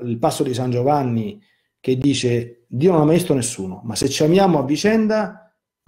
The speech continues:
Dio rimane in noi e noi in Lui." Allora, dov'è che si può vedere Dio in questo mondo? Di nessuno lo può,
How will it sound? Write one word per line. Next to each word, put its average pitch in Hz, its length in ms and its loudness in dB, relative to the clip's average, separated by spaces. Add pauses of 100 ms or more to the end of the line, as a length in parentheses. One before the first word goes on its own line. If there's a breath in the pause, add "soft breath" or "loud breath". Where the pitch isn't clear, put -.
(200)
Dio 220 220 6
rimane 185 300 2
in 185 60 -2
noi 226 180 2
e 208 40 0
noi 196 180 0
in 160 100 -6
Lui." 107 320 -14 (1000)
Allora, 170 420 2
dov'è 262 340 4
che 170 100 -2
si 170 160 -8
può 185 200 0
vedere 170 500 -4
Dio 104 340 -20 (320)
in 147 100 -20
questo - 300 -14
mondo? 98 320 -20
Di 147 180 -10
nessuno 220 380 -2
lo 139 100 -4
può, 117 260 -8